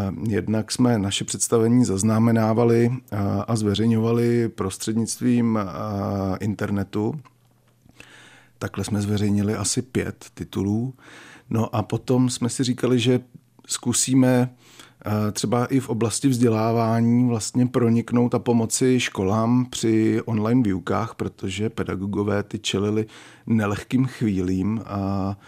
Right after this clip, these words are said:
což mohu, eh, jako otec tří dětí potvrdit.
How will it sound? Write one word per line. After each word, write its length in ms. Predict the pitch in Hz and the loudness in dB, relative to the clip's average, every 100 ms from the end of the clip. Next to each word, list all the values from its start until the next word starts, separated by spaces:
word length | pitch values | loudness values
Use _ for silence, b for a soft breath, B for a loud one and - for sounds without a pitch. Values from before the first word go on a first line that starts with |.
| b b | b b
což 240 | - 98 - | -10 -6 0
mohu, 640 | 104 101 113 110 110 65 85 98 98 98 | 0 2 2 2 0 -4 -6 -6 -6 -6
eh, 60 | 107 | -6
jako 420 | 101 - 110 107 | -8 -4 -4 -2
otec 640 | 104 - - 104 - - - | -4 -10 -8 -8 -6 -8 -8
tří 180 | - 110 | -6 -2
dětí 320 | 107 90 127 | -2 -2 -4
potvrdit. 640 | - 85 - - 67 - | -4 -6 -10 -10 -14 -18